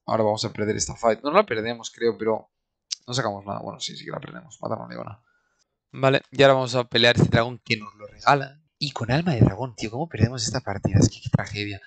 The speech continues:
Aquí lo que vamos a hacer en todo momento es, eh, pillar la visión de la top side pa' que, pa' poder empezar un Nashor y que ellos tengan que venir hacia nosotros. Si son ellos viniendo hacia nosotros, ¿por qué no estamos empezando Nashor? ¿Qué estamos haciendo?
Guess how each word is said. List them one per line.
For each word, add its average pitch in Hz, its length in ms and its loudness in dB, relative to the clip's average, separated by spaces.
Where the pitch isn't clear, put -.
Aquí 147 220 -2
lo 156 80 6
que 123 60 0
vamos 151 200 0
a 131 40 -4
hacer 135 200 0
en 117 100 -8
todo 147 120 -6
momento 135 400 -6
es, 117 320 -6
eh, 131 360 6
pillar 151 300 4
la 151 120 4
visión 135 520 -2
de 120 180 4
la 113 100 4
top 139 240 0
side 131 200 0
pa' 120 180 -4
que, 107 400 0
pa' 120 120 4
poder 123 180 2
empezar 131 260 -2
un 110 100 -12
Nashor 135 300 -2
y - 100 -16
que 123 80 -6
ellos 127 140 -6
tengan 123 220 -10
que 113 80 -20
venir 107 160 -12
hacia 110 180 -8
nosotros. - 400 -8
Si 135 120 -4
son 185 200 0
ellos 120 200 -8
viniendo 123 300 -8
hacia 113 140 -10
nosotros, - 540 -12
¿por 113 100 -10
qué 113 100 -12
no 127 40 -10
estamos 135 260 -8
empezando 98 380 -4
Nashor? 98 260 -14
¿Qué - 60 -20
estamos 120 240 -14
haciendo? 104 380 -20